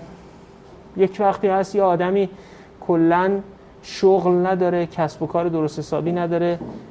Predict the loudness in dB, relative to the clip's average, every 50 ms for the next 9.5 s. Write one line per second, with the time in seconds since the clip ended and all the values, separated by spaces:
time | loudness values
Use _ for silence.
0 | -12 -6 -2 0 2 2 2 2 0 0 2 4 4 6 6 6 6 6 6 4
1 | 2 0 -6 -14 -20 -20 -20 -20 -20 -20 -20 -20 -20 -20 -20 -20 -20 -20 -20 -18
2 | -12 -8 -4 -2 0 0 0 2 2 2 2 2 4 4 4 4 2 0 0 0
3 | 0 2 2 0 0 0 0 2 2 2 2 0 0 0 -2 -2 -4 -4 -8 -8
4 | -4 -2 -2 -2 -2 -2 0 2 2 2 2 -2 -4 -6 -6 -6 -6 -4 -6 -6
5 | -8 -10 -10 -12 -14 -14 -14 -16 -20 -20 -20 -20 -20 -8 -4 -2 0 2 2 2
6 | 2 2 0 -2 -2 -4 -4 -6 -6 -4 -4 -2 0 0 -2 -2 -4 -6 -2 0
7 | 0 2 2 0 0 -2 -4 -2 -2 -2 -2 -2 -4 -6 -6 -2 0 0 0 0
8 | -2 -2 -4 -4 -4 -6 -8 -4 -2 0 0 0 -2 -4 -4 -2 0 0 0 0
9 | 0 0 -2 0 0 0 0 -2 -6